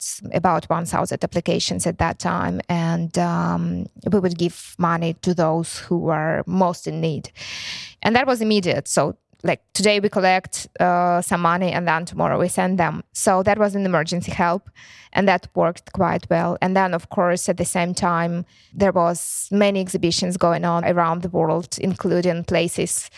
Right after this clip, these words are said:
like Canada or South Korea, and that was pretty amazing. So some people who never heard about those artists or about Ukrainian culture at all could finally see it, even if in, like,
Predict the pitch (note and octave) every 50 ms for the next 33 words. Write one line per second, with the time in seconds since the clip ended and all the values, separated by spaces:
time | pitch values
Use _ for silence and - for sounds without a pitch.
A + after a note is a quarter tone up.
0 | - - - - _ E3 E3+ - _ - F#3+ F3+ F3 F3 E3+ F3 E3+ E3 E3 E3
1 | E3 - - D#3+ D#3+ D#3+ E3 D#3+ D#3+ E3 D#3+ - - - E3+ E3+ F3 - - F#3+
2 | F3+ F3 E3+ E3+ F3 E3 D#3+ E3 - - F#3 F3+ F3+ F3+ E3 D3+ D3+ - - D#3+
3 | C#3 - - - - - - F3+ - - - - G3+ G3 - - - - - -
4 | - - G3+ F#3 F3+ F3+ F3 F3 F3 F3 F3 - G#3 F#3 F#3+ F#3 - A3+ A3 -
5 | - F#3 F3 F3+ - - F#3+ F#3 F#3+ F#3+ F#3+ F3 E3 D3+ - - G#3 G#3 A3 G#3+
6 | G3+ G3+ F#3 F3+ F3+ F3+ F3 F3 E3+ E3+ F3 - - F3 E3+ E3+ E3+ - F#3+ F#3
7 | - - G3 F#3 - - - - F3 E3+ E3 E3 E3 F3 E3+ F3 F3 F3 E3 E3+
8 | - - F#3 - - E3+ E3+ F3 E3+ F3+ D#3+ - F3+ E3 F3 - - G3 - -
9 | _ F3 F3 F3 F3+ F3+ E3 D#3 C#3 F3 - - _ - - - - - _ _
10 | _ - - A3 G3 F#3+ F#3 F#3 - - - _ _ _ _ - - F#3+ F#3 F#3
11 | F3+ F3 F3 F3 - - - - - - - - F3+ D#3+ C#3+ D3+ - - - -
12 | F#3+ F#3 F3 E3+ D#3+ - - - - _ - D#3+ D#3+ - - - - - - -
13 | D3+ D#3 D3 D3 - _ _ - - - -